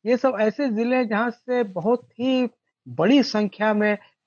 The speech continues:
काम करने वाले मजदूर बिहार से दूसरे राज्यों में जाते हैं। तो ये पलायन एक बहुत बड़ा मुद्दा उनके लिए है,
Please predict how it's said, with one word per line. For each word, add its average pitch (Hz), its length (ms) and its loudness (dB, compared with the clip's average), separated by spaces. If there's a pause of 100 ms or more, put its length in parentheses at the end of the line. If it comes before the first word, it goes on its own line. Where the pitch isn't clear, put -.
काम 190 240 -2
करने 185 340 0
वाले 185 300 2
मजदूर 170 640 0 (320)
बिहार 175 300 0
से 185 200 -8
दूसरे 190 420 2 (360)
राज्यों 180 380 2
में 165 140 -4
जाते 156 340 0
हैं। 135 240 -10 (520)
तो 269 100 -2
ये 220 280 8
पलायन 214 720 2
एक 214 220 4
बहुत 180 220 2
बड़ा 196 240 4
मुद्दा 175 360 -2
उनके 180 340 -4
लिए 175 180 2
है, 156 360 2